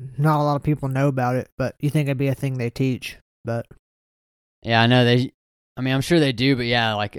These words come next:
Speaker 2: throughout everything, they haven't, like, talked about more people, like, trying to learn one. Maybe that's in the next arc. People are gonna be working on their domains.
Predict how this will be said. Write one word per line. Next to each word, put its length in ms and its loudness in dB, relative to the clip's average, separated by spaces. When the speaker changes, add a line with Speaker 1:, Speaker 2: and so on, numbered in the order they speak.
Speaker 2:
throughout 320 0
everything, 380 0
they 80 0
haven't, 340 0
like, 300 -6
talked 220 2
about 200 0
more 160 -2
people, 320 0
like, 280 0
trying 280 -2
to 60 -2
learn 300 0
one. 220 0
Maybe 180 2
that's 240 0
in 80 -2
the 60 -2
next 260 -2
arc. 380 0
People 200 -4
are 40 0
gonna 100 -2
be 80 -4
working 260 -6
on 120 -4
their 100 -4
domains. 800 -2